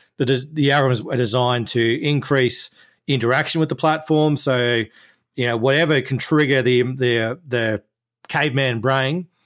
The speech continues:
to use that platform more, and then, you know, whatever can trigger ways again to make money out of it. So they're,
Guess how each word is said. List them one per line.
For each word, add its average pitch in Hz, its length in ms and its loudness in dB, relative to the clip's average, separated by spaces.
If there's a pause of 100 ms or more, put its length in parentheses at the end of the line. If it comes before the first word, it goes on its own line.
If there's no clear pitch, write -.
(220)
to 135 160 2
use 123 300 2
that 120 180 0
platform 127 420 -2
more, 151 320 2 (580)
and 127 180 0
then, 127 340 2
you 127 60 0
know, 113 120 0
whatever 127 420 2
can 120 160 -4
trigger 123 520 0 (140)
ways 120 400 0
again 110 260 -2
to 104 80 -8
make 113 260 -4
money 120 260 -2
out 107 160 -4
of 104 80 -10
it. - 120 -10
So 131 160 -2
they're, 160 280 2